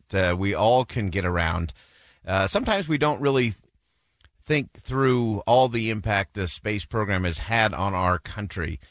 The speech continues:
Uh, and there's so many different levels. Uh, when I sat down with Administrator Bridenstine, uh, a few weeks ago,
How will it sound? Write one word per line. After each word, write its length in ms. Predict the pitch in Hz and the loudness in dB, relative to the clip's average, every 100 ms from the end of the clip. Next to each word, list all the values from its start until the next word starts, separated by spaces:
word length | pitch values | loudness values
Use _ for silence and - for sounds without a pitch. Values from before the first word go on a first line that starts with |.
| _ _ _ | _ _ _
Uh, 320 | 98 90 82 60 | -4 0 0 -2
and 280 | 95 98 98 | 0 0 0
there's 160 | 95 | 0
so 120 | 147 | 0
many 240 | 139 131 110 | 0 0 0
different 400 | 87 117 113 80 | 0 -2 -2 0
levels. 540 | 98 98 95 87 - | 0 2 -2 -4 -2
Uh, 220 | 95 90 | 0 0
when 120 | 95 104 | 0 0
I 100 | 113 | 2
sat 200 | 160 139 | 2 2
down 240 | 143 127 | 0 0
with 200 | 113 107 | -2 -2
Administrator 500 | 104 117 107 123 101 | -2 -2 0 0 0
Bridenstine, 880 | 87 101 107 107 - 107 98 90 82 - _ _ _ _ - | 2 2 2 0 -2 0 2 0 -4 -8 _ _ _ _ -6
uh, 140 | 95 | -2
a 60 | 90 | 0
few 180 | 110 104 | 0 0
weeks 240 | 107 - | 0 -2
ago, 540 | 101 98 95 90 85 | 0 2 2 2 -2